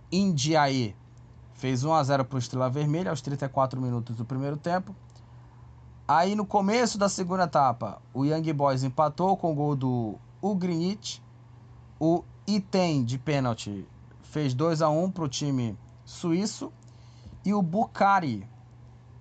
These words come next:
é, empatou para o Estrela Vermelha, para o time da Sérvia, dois a dois Estrela Vermelha e Young Boys. As duas equipes estão empatadas com um ponto, dividindo aí a última posição, Young Boys é o terceiro,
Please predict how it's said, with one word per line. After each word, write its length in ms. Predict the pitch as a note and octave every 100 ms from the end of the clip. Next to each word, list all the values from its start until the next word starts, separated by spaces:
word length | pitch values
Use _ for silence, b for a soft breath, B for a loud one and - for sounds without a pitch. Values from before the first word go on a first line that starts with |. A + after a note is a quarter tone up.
| - -
é, 680 | B2+ C#3 C3+ C3+ C3 B2+ A#2+
empatou 580 | D3 E3 - D#3+ - D3+
para 180 | D3+ D3
o 20 |
Estrela 360 | C#3+ C3+ C#3 C3+
Vermelha, 420 | C#3+ A#2+ A#2 B2
para 180 | C3 A#2+
o 40 |
time 200 | A#2 B2
da 140 | C3
Sérvia, 420 | B2 - C3+ C#3+ D3
dois 400 | C#3+ G#3 A3 G3+
a 80 |
dois 240 | F3+ D#3+ D#3
Estrela 320 | D3+ C#3+ D3
Vermelha 480 | D3 C#3+ B2 B2+ B2 -
e 220 | C#3+ C3
Young 260 | C3 C#3
Boys. 600 | D#3 C#3+ D3 B2+ G#2+ - - B B B B
As 200 | D3 D3
duas 180 | C#3+ D#3+
equipes 440 | D#3+ E3+ E3 E3
estão 220 | E3 -
empatadas 500 | D3+ D3+ - C3+ C3
com 180 | - C#3
um 40 |
ponto, 480 | D3 C#3+ C#3+ D3 E3+ - B B B -
dividindo 500 | C3+ D3 B2+ C3 B2+
aí 80 |
a 80 | B2
última 280 | B2 A#2+ C3+
posição, 500 | B2+ D3+ D3+ F3 F#3
Young 180 | D3 C3
Boys 200 | A#2+ B2+
é 40 |
o 20 |
terceiro, 420 | C3 D#3 - D3+